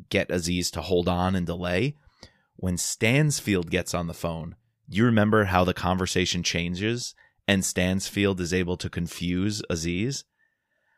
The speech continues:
I think they wanted to separate F B I and,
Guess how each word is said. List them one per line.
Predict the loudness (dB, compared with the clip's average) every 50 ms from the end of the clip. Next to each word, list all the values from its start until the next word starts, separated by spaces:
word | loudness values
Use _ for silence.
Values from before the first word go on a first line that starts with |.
| _ _ 0
I | 0 0
think | 2 2 0 2 4
they | 6 6 6
wanted | 4 2 2 2 4 4 4 2 0
to | 0 -2
separate | -2 2 2 0 2 2 0 0 0 0 -2
F | -4 -6 -4 -2
B | 0 0 2
I | 2 0 -2 -4
and, | -4 -6 -8